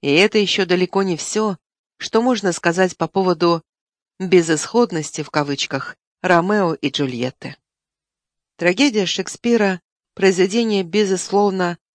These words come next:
жизнеутверждающее, несмотря на свой «безысходный» в кавычках финал – гибель героев.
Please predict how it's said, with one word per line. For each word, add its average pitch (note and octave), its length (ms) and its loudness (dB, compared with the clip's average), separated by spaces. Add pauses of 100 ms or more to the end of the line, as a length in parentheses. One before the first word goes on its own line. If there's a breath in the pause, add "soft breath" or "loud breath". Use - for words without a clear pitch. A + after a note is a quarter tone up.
жизнеутверждающее, F#3 1400 0 (420)
несмотря G#3 520 2
на G3+ 120 2
свой G3+ 500 0
«безысходный» F3+ 880 0
в - 80 -14
кавычках E3+ 560 -2
финал – F3+ 540 -4 (580)
гибель F#3+ 560 -2
героев. D#3 720 -4